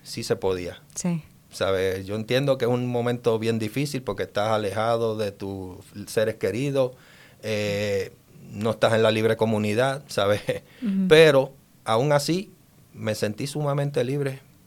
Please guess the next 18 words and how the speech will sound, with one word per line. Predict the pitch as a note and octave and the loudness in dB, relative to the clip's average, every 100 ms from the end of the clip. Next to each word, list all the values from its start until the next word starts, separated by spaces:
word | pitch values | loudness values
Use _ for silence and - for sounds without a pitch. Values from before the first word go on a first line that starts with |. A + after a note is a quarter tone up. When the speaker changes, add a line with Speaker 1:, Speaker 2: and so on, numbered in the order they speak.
| - F#3+ | -10 -8
Speaker 2:
Ujú. | E3 | -4
Speaker 1:
¿sabe? | B2 G#2+ G#2 | 0 0 0
No | G#2+ B2 | -2 -4
sentí | B2+ C3+ B2+ C#3 C3+ | -4 -4 -4 -2 0
ningún, | C3 A#2 A#2 A#2 B2+ C3 B2 - - - - - - _ - | 0 -2 -2 -2 -2 -4 -8 -16 -20 -20 -20 -20 -20 _ -2
eh, | A2+ A#2 A#2+ A2+ - - | 4 6 6 4 0 -8
o | - | 2
sea, | B2+ | 4
mis | C3 B2+ | 6 8
ora-, | B2+ B2 | 8 6
por | C3 B2+ | 4 4
decir, | B2+ F3 | 4 2
mis | E3 C#3 | 2 4
oraciones | C3 B2 - E3 D#3 | 6 4 2 2 4
allá | D3+ | 4
adentro | D3+ D#3 C#3+ C3 | 4 2 2 2
no | C3+ C#3 | 4 6
eran | D3 C#3 B2+ | 8 6 2